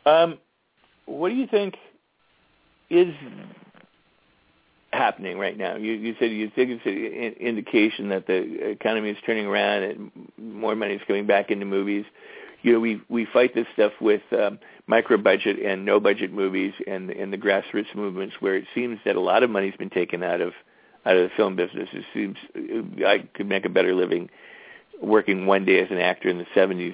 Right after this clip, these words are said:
than I can in many ways today as an actor, because, because there's more contracts that are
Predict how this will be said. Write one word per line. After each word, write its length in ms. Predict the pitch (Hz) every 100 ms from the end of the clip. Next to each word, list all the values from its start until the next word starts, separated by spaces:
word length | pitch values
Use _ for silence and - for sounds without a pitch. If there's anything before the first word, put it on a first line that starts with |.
| -
than 720 | - - 104 95 90 85 87 - _
I 100 | 92
can 220 | - 92
in 120 | 87
many 220 | 87 92 95
ways 220 | 82 80 -
today 220 | 90 90
as 80 | 92
an 80 | 95
actor, 360 | 85 - - 87
because, 320 | - - 90 - - -
because 300 | 90 98 92
there's 240 | - 90 -
more 340 | 98 92 92 - - - _ -
contracts 640 | 110 104 - 82 76 - - -
that 340 | - 87 87 -
are 380 | 90 82 82